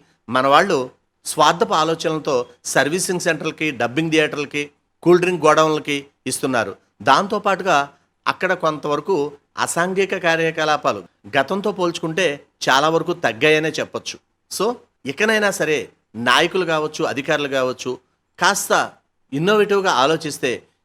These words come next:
ఈ మార్కెట్లన్నీ ఇటుపైకే వచ్చేలా చూస్తే చాలా బాగుంటుందని ప్రజలు కోరుకుంటున్నారు. దీనివల్ల ఉపాధి అవకాశాలు మెరుగ్గా ఉంటాయి. నగరం నడి మధ్యలో ఉన్నట్టుగా ఉంటుంది.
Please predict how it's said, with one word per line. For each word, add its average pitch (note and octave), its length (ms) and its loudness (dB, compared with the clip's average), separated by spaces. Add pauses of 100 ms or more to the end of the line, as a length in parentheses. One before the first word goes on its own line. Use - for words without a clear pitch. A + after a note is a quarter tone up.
ఈ C#3+ 100 -2
మార్కెట్లన్నీ D#3+ 800 -2 (380)
ఇటుపైకే F#3 440 -2
వచ్చేలా D#3+ 400 -2 (120)
చూస్తే C#3+ 320 0 (460)
చాలా F3 240 0
బాగుంటుందని C3 680 -2 (360)
ప్రజలు D#3 320 2 (440)
కోరుకుంటున్నారు. C3+ 680 -2 (520)
దీనివల్ల F3 380 2 (360)
ఉపాధి G#3 340 0
అవకాశాలు F#3+ 580 -2 (400)
మెరుగ్గా D#3 400 2
ఉంటాయి. B2 360 -4 (360)
నగరం C#3 480 0
నడి C#3 180 0
మధ్యలో E3+ 380 0
ఉన్నట్టుగా D#3+ 420 0
ఉంటుంది. A#2 400 -4